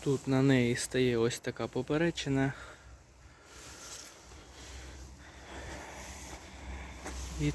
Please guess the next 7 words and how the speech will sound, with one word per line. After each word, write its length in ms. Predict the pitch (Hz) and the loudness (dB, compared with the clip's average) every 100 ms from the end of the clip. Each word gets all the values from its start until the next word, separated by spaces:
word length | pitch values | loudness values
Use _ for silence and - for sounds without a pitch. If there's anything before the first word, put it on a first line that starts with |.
| - | 2
тут 160 | 117 - - | 2 2 -2
поперечина 800 | 110 - 110 107 - 113 110 113 - - - - - - - - - - - - - - - - - - - | -2 2 2 2 0 0 0 -2 -8 -14 -14 -12 -12 -12 -12 -14 -16 -16 -16 -14 -14 -16 -20 -10 -8 -8 -8
з 200 | 127 - | -10 6
дерева. 520 | 151 170 165 156 143 - - - - - - - - - - - - - - - - - - - - - - - - - - - - | 8 10 8 8 6 2 -10 -14 -14 -14 -14 -14 -14 -14 -12 -12 -12 -10 -10 -10 -12 -12 -10 -6 -4 -4 -4 -6 -8 -6 -4 0 6
Ціна 300 | 147 143 135 | 10 10 10
цієї 460 | 123 - 131 127 123 | 8 6 8 10 12
розкатки 840 | 131 - - 127 117 - 110 110 | 10 8 4 4 4 2 2 2